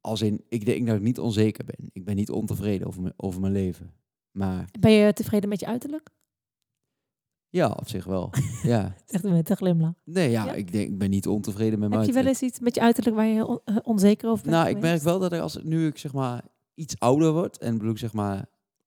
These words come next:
Speaker 1: na de vijfentwintig, dat ik wel een soort van, ik wil niet later zo'n guy worden met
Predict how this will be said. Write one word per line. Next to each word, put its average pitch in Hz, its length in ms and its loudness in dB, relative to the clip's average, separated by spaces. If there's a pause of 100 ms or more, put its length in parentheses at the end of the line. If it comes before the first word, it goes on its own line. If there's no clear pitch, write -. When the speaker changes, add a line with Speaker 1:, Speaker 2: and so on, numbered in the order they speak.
(340)
Speaker 1:
na 123 260 -2
de 113 80 0
vijfentwintig, 120 720 -2
dat 117 160 -4
ik 113 80 -4
wel 123 220 2
een 131 80 -4
soort 131 180 -6
van, 117 320 -4 (400)
ik 120 120 -2
wil 110 140 2
niet 131 220 2
later 143 320 0
zo'n 120 200 0
guy 123 220 4
worden 113 260 2
met 107 300 -2